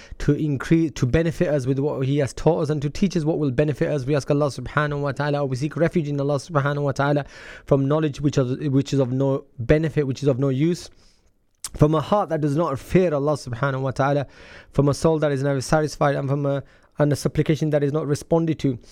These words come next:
And it's quite appropriate to also start today's show with إِنَّمَا الْأَعْمَالُ بِالنِّيَّاتِ, right? إِنَّمَا الْأَعْمَالُ بِالنِّيَّاتِ وَإِنَّمَا لِكُلِّ امْرِئٍ مَّا نَوَى.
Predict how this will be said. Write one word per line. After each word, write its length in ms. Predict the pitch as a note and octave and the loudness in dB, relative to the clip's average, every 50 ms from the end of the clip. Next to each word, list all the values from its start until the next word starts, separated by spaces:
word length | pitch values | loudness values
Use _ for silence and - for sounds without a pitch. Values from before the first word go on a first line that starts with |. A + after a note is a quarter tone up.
| - - - - - - | -20 -20 -18 -14 -2 2
And 80 | D#3+ D3+ | 2 2
it's 100 | C#3 - | 2 2
quite 200 | - F#3+ F#3+ F#3 | 2 2 2 2
appropriate 500 | C#3+ - - - F#3 F3+ F3+ F3 D#3+ - | 0 -2 0 2 2 2 2 -2 0 0
to 80 | D#3+ | 0
also 300 | F3 F3 F3+ D#3+ - E3 | 2 2 2 0 0 -2
start 360 | D3+ - - F3 E3+ E3+ D#3 - | -2 0 2 2 2 2 2 -2
today's 400 | - C#3+ E3 E3 E3 D#3+ C#3+ - | -2 2 2 2 2 2 -2 -4
show 300 | - - - F#3 E3+ E3+ | -4 0 2 2 2 2
with 220 | D#3+ E3 D3+ B2 - - - - - - - | 2 0 -2 -4 -8 -16 -18 -16 -14 -4 2
إِنَّمَا 360 | F3 E3 E3 E3+ D#3+ D#3+ D#3 | 4 4 4 4 2 0 -2
الْأَعْمَالُ 720 | - - D#3+ D3+ D#3 D#3 D#3+ E3 F3 F3+ E3+ D#3+ D#3+ D3 C3+ | -2 0 0 0 2 2 2 2 2 2 2 2 0 0 2
بِالنِّيَّاتِ, 1300 | D#3+ D#3 D#3 D3+ D#3 D#3 D#3 D3+ D3 D3 D#3+ E3+ E3+ D#3+ D3 - - - - - - - F3 D3 - - | 0 0 2 2 2 2 2 2 2 2 2 2 0 0 -2 -4 -8 -16 -18 -18 -18 -14 -12 -8 -4 -2
right? 220 | C#3+ D3 D#3 E3+ | 0 0 0 0
إِنَّمَا 500 | F#3 E3+ D#3+ D#3+ D#3+ D#3+ D#3 D#3+ D#3+ E3 | 0 0 0 0 2 2 2 0 0 -2
الْأَعْمَالُ 540 | - D3 D3 C#3+ D3 D3+ D#3+ E3 E3+ D#3+ D3+ | 0 0 0 0 0 0 0 0 0 0 0
بِالنِّيَّاتِ 640 | C#3 - D3+ D3+ D3+ D3 D3+ D3 D#3 E3+ F3 - - | 0 0 0 0 0 0 0 0 0 0 0 -2 -2
وَإِنَّمَا 760 | D#3+ E3 E3 D#3+ F3 F3 E3+ E3+ D#3+ E3 E3 D#3+ D#3 D3+ D3+ | -2 -2 0 0 0 0 0 0 0 0 0 0 0 0 -2
لِكُلِّ 260 | - - E3 F3 E3+ | -2 0 0 0 0
امْرِئٍ 280 | D#3+ D#3 D#3 D#3+ D#3 D#3+ | 2 0 0 -2 -2 -2
مَّا 280 | D#3 D#3 D3+ D3 C#3+ | -2 0 0 0 0
نَوَى. 320 | C#3+ D#3 D#3+ D#3+ C#3+ A#2+ | 2 2 2 2 0 -2